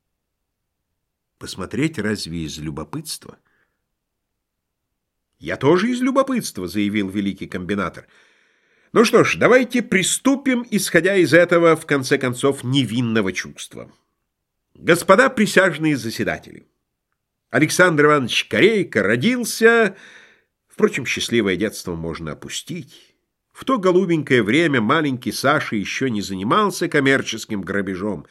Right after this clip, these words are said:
Дальше идёт розоватое отрочество, пропустим ещё страницу. А вот и юность.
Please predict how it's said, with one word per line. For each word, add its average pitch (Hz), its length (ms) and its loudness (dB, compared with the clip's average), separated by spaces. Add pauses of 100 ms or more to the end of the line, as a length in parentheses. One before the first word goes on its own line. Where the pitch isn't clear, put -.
(220)
Дальше 180 400 0
идёт 85 380 -6
розоватое 92 680 -4
отрочество, 208 800 0
пропустим - 540 -12
ещё 190 320 0
страницу. 196 720 -6 (560)
А 117 160 2
вот 190 420 2
и 160 60 2
юность. 123 800 -6